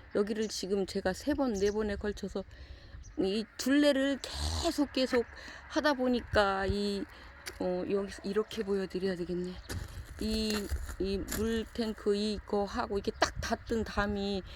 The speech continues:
이렇게 좀 분리되면서 터도 삼각졌던 게 이렇게 사각처럼 보여지고요. 그러니까 저는 돌을 자꾸 만지면 그런 어떤 변화의 재미가,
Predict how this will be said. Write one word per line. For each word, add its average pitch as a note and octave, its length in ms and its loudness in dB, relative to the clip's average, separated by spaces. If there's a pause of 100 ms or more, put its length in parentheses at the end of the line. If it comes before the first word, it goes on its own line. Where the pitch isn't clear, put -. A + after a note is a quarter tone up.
(160)
이렇게 G#3+ 220 2
좀 G3+ 180 4
분리되면서 A3 1200 2 (500)
터도 C4 460 2
삼각졌던 C4 800 4
게 G3+ 100 6
이렇게 F#3+ 200 0
사각처럼 G#3+ 680 0
보여지고요. F3+ 1000 4 (1160)
그러니까 G3 280 2
저는 F#3 460 0 (1300)
돌을 D#3 540 2 (1300)
자꾸 - 300 -6
만지면 F3+ 680 4
그런 E3 360 0
어떤 E3 480 0
변화의 F#3 520 2
재미가, F3 540 2